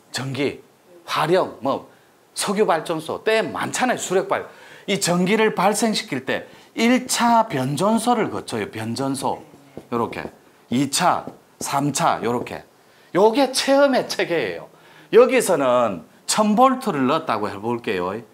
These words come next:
전기로. 그러면 삼 알-, 삼 알의 몸그릇이 받아내야 될 거 아닙니까? 그죠? 받아낼 때 천 볼트를 받아내면 여러분은 그 자리에서 혀깨 물고 죽어버려요.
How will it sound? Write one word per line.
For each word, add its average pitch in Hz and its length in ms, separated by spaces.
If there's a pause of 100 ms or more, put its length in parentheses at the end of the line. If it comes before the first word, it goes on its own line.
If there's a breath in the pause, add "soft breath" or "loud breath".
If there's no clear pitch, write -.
(400 loud breath)
전기로. 175 640 (720 soft breath)
그러면 214 420 (140)
삼 233 360
알-, 220 160
삼 190 280
알의 220 420 (120)
몸그릇이 214 640
받아내야 175 500
될 98 140
거 107 100
아닙니까? 104 340
그죠? 135 380 (800 loud breath)
받아낼 151 520
때 131 140
천 160 260
볼트를 202 400
받아내면 123 460
여러분은 139 460
그 131 160
자리에서 190 380
혀깨 143 200
물고 120 240
죽어버려요. 85 580